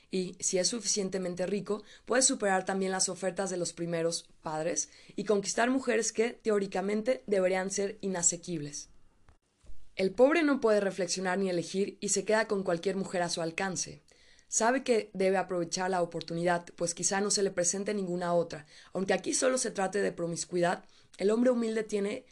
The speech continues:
tiende a calificar esa necesidad de satisfacer su instinto sexual con la primera compañera sexual asequible como aventura. Y la mujer que jamás será suya, porque tiene ya otra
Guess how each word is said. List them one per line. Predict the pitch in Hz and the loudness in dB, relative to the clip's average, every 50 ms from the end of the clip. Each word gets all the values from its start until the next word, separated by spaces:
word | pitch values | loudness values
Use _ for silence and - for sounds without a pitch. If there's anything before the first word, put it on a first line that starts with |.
| _ _ _ _ _ | _ _ _ _ _
tiende | - 208 202 208 208 202 | 2 2 4 4 2 0
a | 196 | 0
calificar | 196 185 185 170 - 175 170 - 196 185 185 | -2 -4 -6 -6 -8 -12 -6 -2 0 0 0
esa | 185 - - 185 | 0 0 -2 -2
necesidad | 170 170 165 - 160 - - 180 175 175 175 175 | -4 -4 -6 -6 -6 -6 -4 -2 0 0 0 -2
de | 165 180 170 | -2 -2 -2
satisfacer | 180 175 170 - 151 - 165 160 - 196 196 | -4 -4 -6 -8 -10 -10 -8 -6 -6 -4 -4
su | - 247 | -4 -4
instinto | 240 214 - - 202 190 185 175 | -4 -6 -6 -6 -6 -4 -4 -4
sexual | 170 175 170 - - 185 185 185 185 - - - - _ | -6 -6 -6 -4 -2 -2 -2 -2 -4 -10 -20 -20 -20 _
con | - - | -8 -6
la | 180 175 175 | -4 -4 -2
primera | 185 185 196 214 233 240 | -2 -2 2 2 0 0
compañera | 240 220 208 202 185 180 180 180 180 | 0 -2 -4 -2 -4 -4 -4 -6 -6
sexual | 175 180 170 - 185 185 180 - - | -6 -6 -6 -4 -4 -4 -4 -4 -6
asequible | 190 185 - 170 165 - - 190 175 180 196 196 - - - _ _ | -6 -6 -6 -6 -6 -6 -4 -4 -2 -2 -4 -6 -8 -16 -20 _ _
como | - 180 196 208 240 247 - _ _ _ _ | -4 -2 -2 -2 -4 -4 -10 _ _ _ _
aventura. | - 185 175 147 170 165 160 156 - 190 175 156 - - - _ _ _ - - - _ _ _ _ _ | -6 -6 -4 -4 -4 -6 -6 -4 -4 -4 -4 -4 -6 -10 -18 _ _ _ -20 -20 -20 _ _ _ _ _
Y | - 196 | 2 2
la | 196 185 | 4 4
mujer | 190 190 196 - 214 202 196 | 2 0 0 0 0 0 0
que | 220 202 | -2 -2
jamás | 175 185 185 185 190 190 - | -2 -4 -4 -2 -2 -2 -2
será | 196 190 185 175 | -2 -2 -2 -2
suya, | - - 214 208 185 202 214 208 - - - - _ | -2 -2 0 0 0 0 -2 -4 -10 -18 -20 -20 _
porque | - 196 185 196 | -10 -6 -4 -4
tiene | 196 214 220 247 254 | -2 0 0 0 2
ya | 226 240 220 208 196 | 2 2 2 2 2
otra | 190 180 196 208 - - - | 0 -2 -4 -4 -4 -6 -10